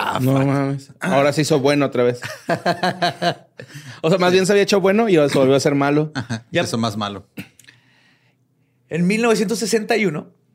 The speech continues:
Speaker 3: de hecho, fue un año muy criminal para West. Después del incidente anterior de las escaleras,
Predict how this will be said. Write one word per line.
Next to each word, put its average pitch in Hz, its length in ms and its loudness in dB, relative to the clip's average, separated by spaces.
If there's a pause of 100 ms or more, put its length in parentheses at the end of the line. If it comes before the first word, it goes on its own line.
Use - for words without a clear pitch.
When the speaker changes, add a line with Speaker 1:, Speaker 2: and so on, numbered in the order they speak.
(520)
Speaker 3:
de 143 120 -4
hecho, 165 200 0
fue 165 140 -2
un 156 100 -2
año 156 260 -2
muy 175 240 2
criminal 147 440 -4
para 120 160 -6
West. 156 400 -8 (840)
Después 196 320 0
del 254 120 0
incidente 175 440 -2
anterior 170 420 -2
de 139 100 -6
las 120 140 -6
escaleras, 151 520 -6